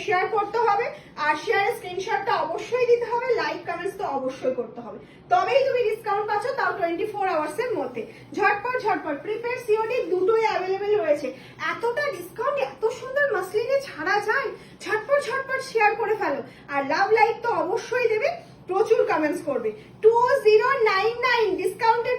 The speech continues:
price is টু জিরো নাইন নাইন, actual price is টু ফাইভ ফাইভ জিরো, টু ফাইভ ফাইভ জিরো, this is the black, ব্ল্যাক সিলভার কম্বিনেশন, গুড কম্বিনেশন, অসাধারণ একটা কম্বিনেশন দিচ্ছে। নিচের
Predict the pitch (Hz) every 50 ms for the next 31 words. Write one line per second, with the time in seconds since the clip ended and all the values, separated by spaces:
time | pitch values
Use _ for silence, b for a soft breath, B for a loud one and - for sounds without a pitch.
0 | - 427 415 403 381 427 427 427 440 466 480 - - - 440 466 480 494 508 480
1 | 440 440 427 440 453 466 440 415 392 370 370 403 403 415 415 403 403 403 427 415
2 | 403 392 392 - - - 480 523 523 480 480 466 427 403 381 415 403 403 427 427
3 | 415 381 - B B B B B B B - - 480 508 539 571 571 587 508 466
4 | 415 403 415 466 453 - 466 427 403 370 466 440 - 415 466 440 - 294 294 -
5 | - 427 480 523 523 523 539 523 508 480 403 381 415 466 453 - 466 427 370 349
6 | 392 392 392 370 392 427 440 440 440 392 381 381 415 427 427 427 427 415 403 -
7 | 277 285 302 311 311 311 294 285 254 254 - - B B B B B 240 220 294
8 | 349 359 370 453 - - - 466 453 453 480 480 508 494 508 508 415 392 381 370
9 | 403 415 427 440 466 - - 480 466 480 453 - - - 349 392 466 415 - -
10 | 381 330 320 320 330 320 349 381 - 453 466 453 415 - 320 311 320 311 - -
11 | 427 415 440 403 427 403 440 427 427 440 427 - 453 453 453 349 311 311 320 339
12 | 330 370 370 415 392 381 403 415 403 - 466 480 - B B B B B B B
13 | B 302 339 427 427 427 494 480